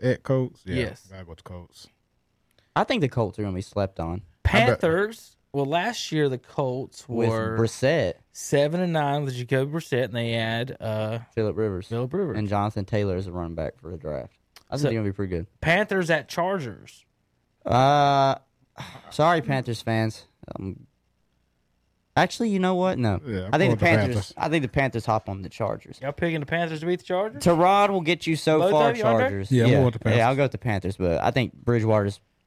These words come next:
Speaker 3: he's more solidified.
Speaker 2: Tampa Bay Buccaneers in Denver.
Speaker 3: Uh,
Speaker 1: No Von Miller, Tampa Bay.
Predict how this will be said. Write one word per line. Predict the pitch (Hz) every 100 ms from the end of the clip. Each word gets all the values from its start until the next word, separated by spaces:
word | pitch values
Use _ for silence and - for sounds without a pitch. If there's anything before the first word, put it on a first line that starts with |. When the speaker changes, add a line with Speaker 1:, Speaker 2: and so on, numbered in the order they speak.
| _
Speaker 3:
he's | 123 104 - _
more | 101 98
solidified. | - 87 - -
Speaker 2:
Tampa | 185 254 262
Bay | 269 262
Buccaneers | 269 269 254 262 262 220
in | 226 208
Denver. | 170 226 262 185 107 - _ _ _ _ _
Speaker 3:
Uh, | - 143 160 170 165 165 165 156 - _ _ -
Speaker 1:
No | 117 131
Von | 131 143 139
Miller, | 147 139 135
Tampa | - 98 101
Bay. | 110 113